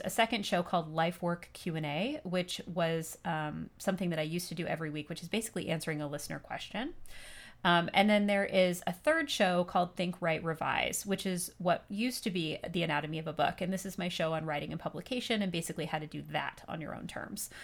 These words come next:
Um, and so Make Your Way is going to be the fourth show that comes into this channel. You will not see art specifically that says "Make Your Way," um, in your feed because of iTunes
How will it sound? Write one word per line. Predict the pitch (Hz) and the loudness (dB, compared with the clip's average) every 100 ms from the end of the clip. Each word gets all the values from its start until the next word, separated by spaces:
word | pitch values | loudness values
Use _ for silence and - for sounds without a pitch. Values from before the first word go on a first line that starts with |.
| - - - | -14 -16 2
Um, | 185 180 160 165 202 - | 6 8 6 2 -6 6
and | 208 196 196 | 8 8 6
so | 214 196 190 - - - | 6 8 6 2 -4 0
Make | 202 220 | 2 4
Your | 254 214 | 2 4
Way | 185 143 - 226 - | 6 8 6 2 -2
is | 190 175 | -2 2
going | 185 175 | 2 2
to | |
be | 175 | 0
the | 165 | -2
fourth | 160 - 175 175 | -2 0 0 0
show | - 156 151 | 2 2 2
that | - | -2
comes | 170 165 | -2 -2
into | 160 170 | -2 -2
this | 180 190 | -2 -2
channel. | - 151 147 151 - - _ _ _ _ - | -2 0 2 0 -2 -12 _ _ _ _ -4
You | 202 220 | 2 6
will | 214 | 8
not | 214 220 - | 8 6 2
see | 254 240 - | -2 0 6
art | 165 180 - - - | 6 6 -2 -8 -10
specifically | - - 175 185 185 185 | -6 -2 0 0 0 0
that | 175 | 2
says | 185 170 - | 4 4 2
"Make | 180 | -4
Your | 226 | -2
Way," | 247 151 - 214 - - | 0 2 0 -4 -8 -2
um, | 170 160 151 | 2 2 0
in | - 175 | -2 0
your | 175 | 0
feed | - 147 160 | -2 -6 -4
because | 170 170 156 156 - - | -4 0 0 0 -6 -2
of | 170 156 - | 0 0 -2
iTunes | 160 160 147 196 - | -6 -4 -4 -6 -6